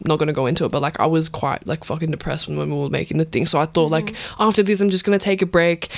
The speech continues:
Speaker 1: and just, like, get my mental health back on track. But, like, I feel like I only felt that way, not only because I was, like, going through shit, but, like,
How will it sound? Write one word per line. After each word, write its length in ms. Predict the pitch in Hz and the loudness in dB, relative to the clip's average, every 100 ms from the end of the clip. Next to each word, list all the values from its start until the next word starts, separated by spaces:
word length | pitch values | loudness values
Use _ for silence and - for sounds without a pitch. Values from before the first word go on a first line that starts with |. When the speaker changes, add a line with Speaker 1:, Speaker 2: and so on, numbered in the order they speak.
| - | -4
Speaker 1:
and 120 | 180 175 | 2 2
just, 120 | 170 | 2
like, 120 | 170 | 0
get 100 | - | 2
my 120 | 165 | 4
mental 280 | 175 175 180 | 4 4 2
health 320 | 180 170 - - - - | -2 -4 -4 -16 -16 -2
back 240 | - 165 175 | 2 2 2
on 100 | 165 | 2
track. 300 | - 160 175 | 2 0 0
But, 200 | 185 - | -2 0
like, 340 | 175 170 165 - - _ _ _ - _ - | 0 0 -2 -14 -18 _ _ _ -20 _ 0
I 100 | 208 | 0
feel 300 | - 202 208 | 2 4 6
like 180 | 220 | 4
I 100 | 240 240 | 2 2
only 260 | 220 226 | 4 4
felt 320 | 220 180 180 | 2 2 0
that 120 | 190 165 | 0 2
way, 180 | 165 | 2
not 180 | 170 170 | 2 2
only 180 | 185 208 | 4 2
because 300 | 220 208 190 | 2 2 4
I 20 | |
was, 120 | 180 | 4
like, 120 | 190 180 | 4 2
going 280 | 165 165 185 | 2 2 2
through 140 | 175 | 0
shit, 280 | - 170 - | 0 -2 0
but, 140 | 170 | 0
like, 320 | 165 160 160 | 2 -2 -4